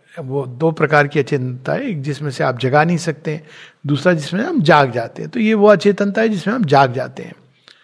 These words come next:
जागने के पा-, पहले क्या होता है? मैकेनिकल एक्टिविटीज चलती रहती है हमारे अंदर, तो उसका वर्णन है।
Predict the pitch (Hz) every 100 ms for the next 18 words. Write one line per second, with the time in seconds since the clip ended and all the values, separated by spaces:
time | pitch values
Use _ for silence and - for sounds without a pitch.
0 | _ _ - 139 165 185 214 202 185 190
1 | 190 170 160 185 196 190 190 185 185 185
2 | 185 170 175 185 196 185 165 190 160 202
3 | - 170 156 202 165 147 160 123 143 135
4 | 131 139 131 156 - 185 160 160 151 139